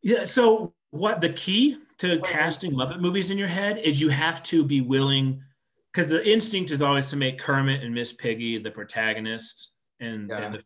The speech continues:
Speaker 1: female lead. Once you move beyond that, then you can kinda, like, have more fun with it.
Speaker 2: So you're, you're saying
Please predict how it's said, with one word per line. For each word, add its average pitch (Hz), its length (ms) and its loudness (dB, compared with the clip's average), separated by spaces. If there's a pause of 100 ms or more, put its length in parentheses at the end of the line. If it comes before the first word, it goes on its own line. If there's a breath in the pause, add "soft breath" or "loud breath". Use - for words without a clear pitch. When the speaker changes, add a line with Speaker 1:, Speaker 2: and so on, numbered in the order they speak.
Speaker 1:
female 113 360 -8
lead. 135 320 -6 (200 loud breath)
Once 156 220 -2
you 190 80 0
move 175 180 0
beyond 123 440 -2
that, 180 300 -4 (640)
then 151 280 2
you 156 120 4
can 135 140 -2
kinda, 120 320 -4
like, 107 220 -6
have 110 160 -8
more 95 160 -10
fun 87 300 -16
with - 180 -20
it. - 240 -20
Speaker 2:
So 165 80 0
you're, 220 500 4
you're 175 220 4
saying 156 560 2